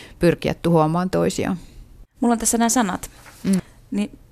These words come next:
Speaker 2: tota, mä ajattelin, että jos sä Lukisit tuosta jonkun semmoisen pätkän, mikä on koskettanut sua kaikkein eniten?
Speaker 1: Tässä laulussa on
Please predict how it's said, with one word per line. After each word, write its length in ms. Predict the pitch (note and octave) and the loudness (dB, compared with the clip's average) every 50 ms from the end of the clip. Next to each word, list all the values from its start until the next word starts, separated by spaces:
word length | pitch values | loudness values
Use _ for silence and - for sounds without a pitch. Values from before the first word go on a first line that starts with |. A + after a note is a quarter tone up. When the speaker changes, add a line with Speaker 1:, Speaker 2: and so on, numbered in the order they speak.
| - - - - | -20 -20 -16 -10
Speaker 2:
tota, 320 | - G#3+ - - G#3 G3+ - - | -10 -8 -2 -2 -2 -2 0 0
mä 100 | A3+ A#3+ | 0 2
ajattelin, 260 | A#3+ A#3 - A3+ A3+ | 2 0 0 -2 -2
että 160 | A3+ A3+ A#3 | -2 -2 -4
jos 120 | A3+ - - | -6 -4 -2
sä 140 | A3 G#3+ - - - - - - - - - - _ - - - | -4 -4 -4 -8 -20 -20 -20 -20 -20 -20 -20 -20 _ -20 -10 -4
Lukisit 360 | - C#4 - C4+ A#3 A3+ G#3+ - | -4 -2 0 0 0 0 0 0
tuosta 220 | A3 - - A3+ | -2 0 2 2
jonkun 180 | G#3+ A3 G#3+ G#3+ | 2 2 0 0
semmoisen 280 | - A3 G#3 - F#3+ | -2 -2 -2 -2 -2
pätkän, 320 | - G3+ G#3 G#3 - E3+ F3 | 0 0 0 0 -2 -6 -6
mikä 260 | E3+ F3 F3+ E3+ F3 | -4 -2 -2 0 0
on 80 | F3 - - | -2 -4 -4
koskettanut 500 | - G3+ - - - - - - F3 E3 | -6 -6 -6 -6 -10 -10 -8 -8 -8 -8
sua 200 | - - F3+ F3+ | -8 -8 -8 -6
kaikkein 480 | - - F#3+ F3+ - F3 E3+ E3 - - - | -6 -6 -8 -6 -4 -4 -4 -4 -4 -6 -6
eniten? 500 | F#3+ F#3 F3 F3 F3+ - - - G3+ F3 - - - - - - - | -6 -4 -4 -4 -8 -8 -8 -10 -10 -10 -12 -18 -20 -20 -20 -14 -4
Speaker 1:
Tässä 400 | - E3 E3 E3 - - - - - - - - - - | 0 0 2 2 2 0 0 -2 -4 -12 -20 -16 -6 2
laulussa 680 | F3+ F#3 F#3 F3+ F3 E3 E3 E3 - - - D#3+ - - | 6 8 8 10 8 8 4 2 0 2 2 2 4 6
on 360 | F3+ F3+ F3 F3 E3+ E3 - | 6 6 6 6 4 2 0